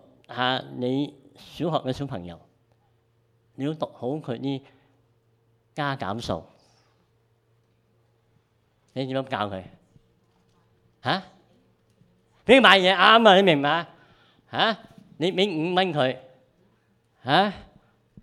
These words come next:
然之後佢買一樣嘢，嗰樣有四個半嘅，買返嚟找錢，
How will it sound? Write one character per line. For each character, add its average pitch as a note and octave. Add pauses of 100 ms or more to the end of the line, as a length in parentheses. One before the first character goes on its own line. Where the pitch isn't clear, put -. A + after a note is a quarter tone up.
(200)
然 A2+
之 F3+
後 F3
佢 D3
買 C3
一 D#3+
樣 A2+
嘢， A2+ (360)
嗰 D3+
樣 F#3
有 A#2+
四 B2
個 A#2+
半 A2
嘅， G2 (1400)
買 B2
返 D#3
嚟 G3
找 A#2
錢， A#2